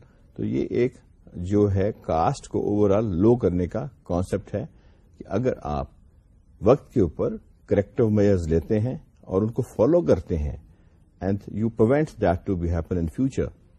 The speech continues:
تو وہ آپ کے لیے ایک لو کاسٹ کا بیس بن جاتا ہے۔ Let's see what next we have۔ If Pakistan manufacturers are to capture greater market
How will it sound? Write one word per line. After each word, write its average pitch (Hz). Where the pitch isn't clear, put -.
تو 98
وہ 95
آپ 92
کے 107
لیے 101
ایک -
لو 113
کاسٹ 90
کا -
بیس 87
بن 67
جاتا 62
ہے۔ -
Let's 117
see 127
what 131
next 120
we 117
have۔ 226
If 160
Pakistan 202
manufacturers 160
are 131
to 139
capture 147
greater 120
market 117